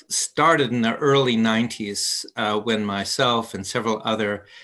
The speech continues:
key people within the, the homeless community got together and said,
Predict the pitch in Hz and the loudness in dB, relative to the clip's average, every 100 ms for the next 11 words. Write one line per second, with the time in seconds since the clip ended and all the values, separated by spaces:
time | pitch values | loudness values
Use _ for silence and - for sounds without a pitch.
0 | - - - 220 175 160 127 120 120 113 | -20 -12 -4 -2 -2 0 2 2 2 0
1 | 110 101 113 - - 160 127 - 120 123 | 0 -2 -4 -10 -14 -6 -4 -2 -2 -2
2 | 120 110 110 - - - 127 120 127 139 | 0 0 0 -4 -6 -10 -4 -2 0 0
3 | 123 107 92 127 147 - 127 117 113 - | 0 -2 -4 -4 -4 -2 0 2 0 -2
4 | 107 | -8